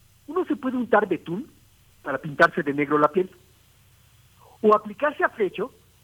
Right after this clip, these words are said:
para maquillarse de blanco, ¿sí? El negro Manuel Antonio, al ser nombrado mayordomo, sintió la necesidad de ser blanco. Así le cantaban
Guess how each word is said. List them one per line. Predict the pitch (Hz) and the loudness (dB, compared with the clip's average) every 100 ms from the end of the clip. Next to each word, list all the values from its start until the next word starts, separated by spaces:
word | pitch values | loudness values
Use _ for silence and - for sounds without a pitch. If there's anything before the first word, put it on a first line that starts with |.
| _ | _
para | 165 156 | -2 0
maquillarse | 151 170 160 151 180 - 175 | 0 -4 -2 2 2 2 -8
de | 160 | -2
blanco, | 185 165 - - - _ _ _ | -2 -2 -6 -20 -20 _ _ _
¿sí? | 214 - _ _ _ _ _ _ _ _ - - - - | -20 -20 _ _ _ _ _ _ _ _ -20 -20 -20 -12
El | 180 | 0
negro | 175 240 277 | 2 4 4
Manuel | 202 170 196 | 4 4 2
Antonio, | 190 160 147 113 226 - _ _ _ _ - | 0 -2 -4 -6 -16 -20 _ _ _ _ -14
al | - 156 | -10 -4
ser | 240 269 | -2 0
nombrado | 285 220 202 214 202 | 0 4 4 2 0
mayordomo, | 160 131 117 139 127 233 - _ _ _ _ - | -4 -8 -6 -6 -6 -12 -18 _ _ _ _ -16
sintió | 160 - 196 214 | -16 -4 2 2
la | 214 | 2
necesidad | 160 135 135 135 160 156 | -2 -6 -10 0 0 0
de | 139 | -2
ser | 147 127 | -2 0
blanco. | 131 120 - - - _ _ _ - - - - | -2 -2 -6 -14 -18 _ _ _ -20 -20 -10 -2
Así | 202 | 2
le | 339 | 2
cantaban | 349 220 254 208 151 | 2 2 2 2 -2